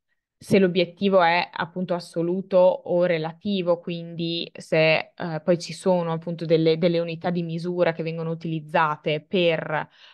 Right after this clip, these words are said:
eh, per individu-, per, per raggiungere l'obiettivo stesso, ehm,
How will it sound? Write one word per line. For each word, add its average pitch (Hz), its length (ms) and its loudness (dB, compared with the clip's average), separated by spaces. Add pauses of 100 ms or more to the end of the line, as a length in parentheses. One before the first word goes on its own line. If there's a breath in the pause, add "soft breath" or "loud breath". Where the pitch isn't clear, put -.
(120)
eh, 156 520 -2
per 202 120 0
individu-, 165 460 -6
per, 160 340 0
per 170 120 -2
raggiungere 165 500 -2
l'obiettivo 165 460 -2
stesso, 165 720 -2 (360 loud breath)
ehm, 160 840 0